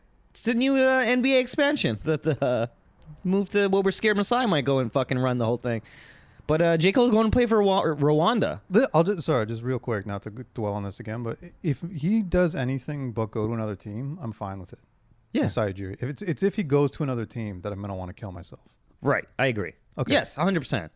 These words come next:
Speaker 2: Okay, anyway.
Speaker 1: Yeah, if you go and take your fucking powers
Speaker 2: Go to,
Speaker 1: to our
Speaker 2: run, run
Speaker 1: competition.
Speaker 2: N B A Africa, fucking right. Yeah, if you go to Washington, New York, anywhere.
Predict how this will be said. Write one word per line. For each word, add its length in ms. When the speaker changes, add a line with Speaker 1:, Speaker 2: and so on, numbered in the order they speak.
Speaker 2:
Okay, 200
anyway. 180
Speaker 1:
Yeah, 120
if 220
you 100
go 320
and 140
take 240
your 120
fucking 360
powers 600
Speaker 2:
Go 120
to, 320
Speaker 1:
to 180
our 100
Speaker 2:
run, 180
run 140
Speaker 1:
competition. 460
Speaker 2:
N 60
B 40
A 40
Africa, 380
fucking 300
right. 120
Yeah, 180
if 200
you 80
go 240
to 140
Washington, 560
New 60
York, 280
anywhere. 380